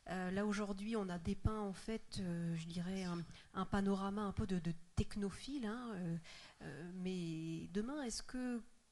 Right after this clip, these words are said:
en, en face de la fameuse loi de Moore, on va pas aussi avoir une loi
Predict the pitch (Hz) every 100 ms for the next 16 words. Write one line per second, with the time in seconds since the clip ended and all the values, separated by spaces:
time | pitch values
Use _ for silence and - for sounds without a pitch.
0 | _ _ _ - - - 208 196 185 180
1 | 190 - 302 240 202 185 180 208 202 196
2 | 196 202 196 254 294 285 220 190 190 254
3 | 254 208 - 240 202 190 208 196 190 185
4 | 185 208 269